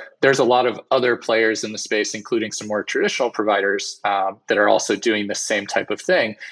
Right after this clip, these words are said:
they can do pay for success and then they're often including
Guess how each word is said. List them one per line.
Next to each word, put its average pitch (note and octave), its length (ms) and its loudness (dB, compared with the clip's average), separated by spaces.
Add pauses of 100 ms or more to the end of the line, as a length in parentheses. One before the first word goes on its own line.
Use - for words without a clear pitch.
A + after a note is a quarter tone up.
(220)
they C#3+ 440 2
can C#3 220 -2
do A2+ 240 4
pay A2+ 200 0
for G#2+ 160 0
success A2+ 640 0 (340)
and C3 160 2
then D3+ 180 4
they're B2+ 260 2
often C#3+ 460 0
including B2 840 -2